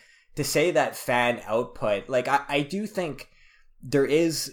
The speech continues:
danger in listening to fan feedback. There, there just is. Like, sometimes fans don't know exactly what they want, and sometimes giving them what they don't expect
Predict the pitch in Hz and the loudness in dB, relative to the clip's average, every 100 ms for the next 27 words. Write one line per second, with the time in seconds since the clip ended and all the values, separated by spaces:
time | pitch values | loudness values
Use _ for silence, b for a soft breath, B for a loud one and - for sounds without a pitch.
0 | 123 131 123 117 113 110 110 110 104 107 | -4 0 2 0 -2 -4 -4 -6 -4 -4
1 | - 104 101 98 110 98 98 107 92 87 | -4 -8 -10 -10 -8 -8 -8 -10 -10 -12
2 | 87 87 - - 127 98 - 82 85 139 | -14 -18 -18 -10 -6 -6 -8 -14 -6 0
3 | 139 - 147 143 180 - - 123 90 98 | 2 0 -2 0 -2 -4 -4 -4 -4 -6
4 | 107 104 - 135 143 135 131 - - - | -10 -6 -4 -4 -2 -2 -2 -8 -14 -6
5 | 127 139 135 - 123 120 113 120 107 104 | -2 -2 -4 -2 -2 -2 -4 -6 -2 0
6 | 101 - 90 - 98 90 - 90 - 71 | -2 -6 -8 -10 -12 -12 -12 -14 -10 -10
7 | 73 - - _ 101 92 90 - 135 127 | -10 -16 -20 _ -12 -12 -10 -6 -4 -2
8 | 135 120 - 120 110 110 107 101 98 101 | -4 -4 -4 -4 -4 -6 -4 -4 -6 -8
9 | 92 104 92 - - 92 92 - | -8 -8 -8 -14 -12 -12 -14 -16